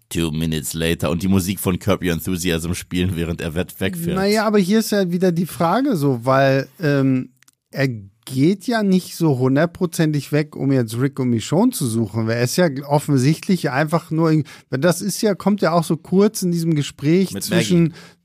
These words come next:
Speaker 1: Maggie.
Speaker 2: nee, auch mit, äh, mit, mit Conny,
Speaker 1: Mhm.
Speaker 2: weil sie ja irgendwie sagt so, so,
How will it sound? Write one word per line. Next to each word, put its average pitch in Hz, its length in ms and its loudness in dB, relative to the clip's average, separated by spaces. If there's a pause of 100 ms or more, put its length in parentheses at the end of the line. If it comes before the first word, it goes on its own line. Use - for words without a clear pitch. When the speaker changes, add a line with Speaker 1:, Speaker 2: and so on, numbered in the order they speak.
Speaker 1:
Maggie. 175 100 -12
Speaker 2:
nee, 180 360 0
auch - 280 0
mit, 165 300 0
äh, 143 240 0
mit, 127 260 -2
mit 127 220 -2
Conny, 208 520 0
Speaker 1:
Mhm. 92 380 -12
Speaker 2:
weil 143 180 0
sie 143 100 0
ja 156 100 2
irgendwie 147 240 0
sagt 139 260 2
so, 147 140 -2
so, 135 240 0